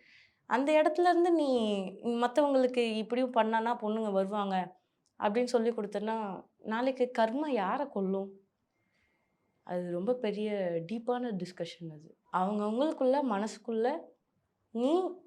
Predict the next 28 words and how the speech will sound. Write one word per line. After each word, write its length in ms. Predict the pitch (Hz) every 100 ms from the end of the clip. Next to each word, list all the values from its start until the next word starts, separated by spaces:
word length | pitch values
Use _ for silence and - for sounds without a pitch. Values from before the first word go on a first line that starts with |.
| _
உன்னுடைய 440 | - 240 247 233 220
லைன்ல, 580 | 214 240 262 254 277 277
உன்னுடைய 520 | 208 208 202 190 190
லிமிட்ல 500 | 233 226 202 196 233
யாருக்கும் 420 | 175 196 202 226
துரோகம் 440 | 190 202 220 220
பண்ணாம 380 | 175 175 190 202 175
இருக்கணும் 460 | 180 185 202 190 - -
அப்படின்னு 300 | 170 165 208
சொன்னா 360 | 208 180 185 208
மட்டும்தான் 420 | 190 175 180 214
இந்த 120 | 190
அட்ஜஸ்ட்மெண்ட், 440 | 165 165 180 180 175
காம்ப்ரமைஸ்லாம் 640 | 170 165 170 156 165 170 165
நிக்கும். 320 | 160 190 170 _ _ _ _ _ _ _ _ _ -
அது 320 | 170 165 165 165 160 160 165 _ _ _
ஒரு 260 | 180 214 262
நாள் 220 | 294 320
இல்ல 180 | 294 233
ஒரு 180 | 214
நாள் 200 | 220 247
அவங்க 380 | 220 190 185 185
மனசுக்குள்ள 360 | 196 - 202 190
தோணணும் 500 | 190 190 185 180 190
அப்படின்னு 220 | 175 180
சொல்லிட்டு 280 | 180 165 170
நான் 400 | 175 165 147 156 _ -
வேண்டிக்கிறேன். 420 | 165 165 -